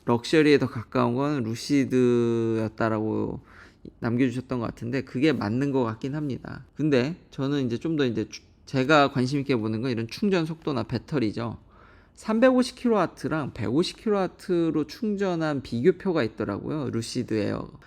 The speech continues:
야, 십이 분이면 이백 마일이 찹니다. 십이 분 만에 삼백이십 킬로가 차버리는 거죠. 이건 진짜 부러운데요.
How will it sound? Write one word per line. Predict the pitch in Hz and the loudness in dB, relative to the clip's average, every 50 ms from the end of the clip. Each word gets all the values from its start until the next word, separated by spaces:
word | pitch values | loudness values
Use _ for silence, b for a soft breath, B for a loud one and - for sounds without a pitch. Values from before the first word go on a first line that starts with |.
| b b b - | b b b -6
야, | 107 107 113 | -6 -4 -4
십이 | 113 - - - 208 220 233 220 | -2 -2 -2 0 2 2 2 4
분이면 | 196 220 202 185 190 175 | 4 4 4 4 4 4
이백 | 139 117 117 123 156 165 170 | 2 4 4 4 4 4 4
마일이 | 165 160 151 143 139 131 | 2 2 2 2 2 0
찹니다. | 123 - - 170 165 147 127 - - 98 | -2 -6 -6 -6 -4 -4 -4 -4 -6 -8
십이 | - - - - 190 202 214 190 | -8 -10 -8 -6 -2 -2 0 0
분 | 196 196 185 | 0 0 0
만에 | 160 139 127 123 | 0 0 0 -2
삼백이십 | 131 - - 220 226 240 220 160 139 135 - - - | -4 -4 -4 2 2 4 4 4 2 0 -2 -6 -6
킬로가 | - - 143 131 131 | -2 0 0 0 0
차버리는 | 131 - - - 185 190 165 147 135 117 104 | 0 -4 -6 -6 -4 -2 -2 -2 -2 -2 -4
거죠. | - 80 - - - 160 - B B B B B B B B B B | -6 -6 -8 -8 -10 -10 -12 B B B B B B B B B B
이건 | - 131 - 196 190 143 | 0 4 4 4 4 2
진짜 | - - 139 165 - 220 196 143 | 0 -2 -2 0 2 2 2 2
부러운데요. | - 139 127 127 120 110 110 101 - 110 127 135 117 113 107 | 0 2 2 2 2 2 0 -4 -4 -4 -4 -6 -6 -8 -10